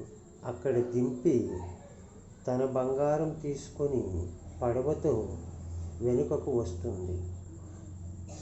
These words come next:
ఏ అనే స్త్రీ తన బంగారాన్ని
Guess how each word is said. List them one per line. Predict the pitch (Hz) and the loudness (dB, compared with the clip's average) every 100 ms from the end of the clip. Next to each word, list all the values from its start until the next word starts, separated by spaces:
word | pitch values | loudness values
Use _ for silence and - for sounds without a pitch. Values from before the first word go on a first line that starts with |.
| - - - - - - - - - - - - - - - - - - - 156 147 156 | -10 -10 -10 -12 -12 -12 -14 -14 -14 -14 -14 -14 -16 -16 -16 -16 -16 -16 -12 -6 0 4
ఏ | 165 175 | 6 8
అనే | 175 170 | 8 8
స్త్రీ | - - 151 127 104 98 - - - - - - - - - - | 6 2 4 4 4 0 -6 -12 -12 -14 -14 -14 -14 -14 -12 -4
తన | 131 135 123 | 0 2 2
బంగారాన్ని | 123 131 156 160 160 156 156 127 | 4 4 4 4 2 2 2 2